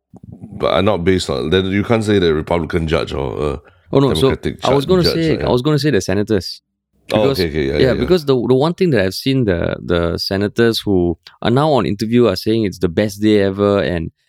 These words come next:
Speaker 2: and it's all, like, one thing I hear is that it's for the safety of the mother, lah, the safety of the woman. But like what you said, right, there are so many advancements in science that now I think the statistics of something going wrong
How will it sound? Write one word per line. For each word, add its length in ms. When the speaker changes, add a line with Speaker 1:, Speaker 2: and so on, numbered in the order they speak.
Speaker 2:
and 160
it's 180
all, 240
like, 240
one 380
thing 100
I 60
hear 240
is 160
that 120
it's 200
for 160
the 80
safety 400
of 160
the 240
mother, 340
lah, 220
the 40
safety 360
of 140
the 100
woman. 400
But 120
like 100
what 100
you 100
said, 240
right, 220
there 100
are 40
so 560
many 340
advancements 540
in 80
science 340
that 120
now 200
I 80
think 260
the 120
statistics 680
of 160
something 360
going 260
wrong 380